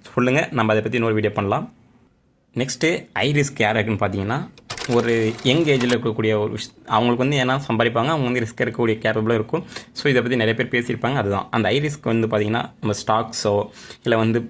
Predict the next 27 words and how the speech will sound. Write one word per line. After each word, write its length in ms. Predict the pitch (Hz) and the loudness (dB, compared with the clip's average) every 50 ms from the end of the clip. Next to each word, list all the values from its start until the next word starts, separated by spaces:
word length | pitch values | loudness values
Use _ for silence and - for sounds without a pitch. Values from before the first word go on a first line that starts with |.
| - - | -10 -6
நம்மளுடைய 340 | - 131 113 113 117 113 110 113 | -2 0 0 2 2 0 0 0
போர்ட்ஃபோலியோ 340 | - 151 143 147 - 127 117 | 0 -2 0 0 0 0 2
வந்து 180 | 113 107 107 104 | 2 2 0 0
பில்ட் 220 | 110 110 110 - | 0 0 -2 -2
பண்றது, 200 | 113 101 101 98 | -2 -2 -2 -2
இது 120 | - 110 | 0 0
எல்லாமே 260 | 110 107 110 117 123 123 | 2 2 2 2 0 0
வந்து 320 | 117 107 110 139 - - | 0 0 -2 -2 -4 -2
ஹை 140 | - 113 113 | -2 0 0
ரிஸ்க்ல 380 | 117 110 113 - - 110 104 104 | 0 0 -2 -4 -2 -2 -2 -2
இருக்கக்கூடிய 460 | 98 - 107 104 104 104 113 127 - | -2 -2 -2 -2 0 0 0 -2 -2
ஒரு 100 | - 104 | -4 -4
விஷயங்கள். 380 | 98 - - 101 95 98 139 - - _ _ | -4 -4 -4 -4 -4 -4 -6 -8 -12 _ _
இது 160 | - 151 151 147 - | -8 -8 -6 -6 -4
சிப்னா 320 | - 143 147 - - 156 | -4 -4 -2 -2 0 0
என்னன்னு 220 | 147 127 117 110 104 | 2 2 2 0 0
பார்க்கலாம். 280 | 101 92 101 98 107 | -2 -2 -4 -4 -4
சி-, 260 | 110 - 143 143 143 - - - - | -2 -2 -2 -2 -4 -6 -10 -6 -2
சிப்னா 460 | 175 160 - - 170 139 117 120 131 - | -2 -2 0 0 0 2 2 0 -2 -4
சிஸ்டமேட்டிக் 600 | - - - - - 151 147 147 143 143 139 - - | -8 -10 -6 -2 0 0 2 0 0 -2 -4 -6 -2
இன்வெஸ்ட்மெண்ட் 540 | - 127 127 143 143 143 - 135 135 127 - - | 0 2 4 4 2 2 0 0 -2 -2 -2 -2
பிளான்னு 260 | 120 110 110 117 117 | -2 0 0 0 0
சொல்லிட்டு 500 | 113 - 110 98 98 - 143 151 - - - - - - - - - _ _ | -2 -2 -2 -4 -2 -2 -4 -4 -4 -8 -20 -20 -20 -20 -20 -20 -20 _ _
ஒரு 460 | - 117 110 110 107 98 98 95 - - | 0 2 2 4 4 2 2 0 -2 -2
விஷயம். 320 | 117 110 107 - 98 - - - _ | -2 -2 0 0 -2 -4 -6 -8 _
இது 180 | - 135 127 131 | -2 -2 0 0
எப்படின்னா, 480 | 123 147 156 147 139 131 143 165 170 | 0 0 0 0 0 0 0 -2 -4